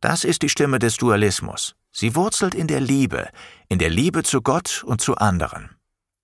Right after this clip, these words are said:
in dem Wunsch, Gott und seiner Welt gut zu dienen. Warst du schon einmal in einer europäischen Kathedrale? In einer der wirklich großen? Notre Dame in Paris?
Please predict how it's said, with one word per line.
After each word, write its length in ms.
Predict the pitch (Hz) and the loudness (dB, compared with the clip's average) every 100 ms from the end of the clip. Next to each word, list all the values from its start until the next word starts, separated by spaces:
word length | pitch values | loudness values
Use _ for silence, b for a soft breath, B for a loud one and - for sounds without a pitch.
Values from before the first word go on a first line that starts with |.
| _ _ _ | _ _ _
in 140 | 90 | 0
dem 200 | 87 87 | 2 2
Wunsch, 360 | 90 165 185 - | 2 2 2 0
Gott 260 | 135 170 - | 2 0 0
und 180 | 135 120 | -2 0
seiner 300 | 113 101 87 | 2 2 2
Welt 360 | 101 110 - | 2 0 -4
gut 260 | - 117 - | 0 0 0
zu 280 | - - 131 | -4 -2 0
dienen. 340 | 98 - - - _ _ _ _ _ _ _ _ _ _ _ _ | -2 -4 -12 -18 _ _ _ _ _ _ _ _ _ _ _ _
Warst 280 | 76 117 - | -2 0 -2
du 60 | |
schon 200 | 135 131 | 0 2
einmal 380 | 117 101 101 104 | 4 4 4 2
in 140 | - 117 | 0 0
einer 300 | 107 95 104 | 2 2 2
europäischen 680 | 104 101 - 143 135 - 110 | 2 0 0 0 2 2 0
Kathedrale? 760 | 104 98 95 87 82 90 - - B B B B B B B | 0 0 0 2 2 2 -4 -12 B B B B B B B
In 140 | 110 | 0
einer 220 | - 170 | 2 2
der 140 | 123 113 | 2 2
wirklich 340 | 170 170 117 | 2 2 -2
großen? 480 | - 113 180 - - - _ _ _ _ | 0 0 0 -2 -8 -16 _ _ _ _
Notre 340 | 87 76 - | 0 0 0
Dame 280 | 85 76 104 | 0 2 2
in 80 | 107 | 2
Paris? 600 | 98 87 92 147 214 - | 0 0 0 -2 -6 -10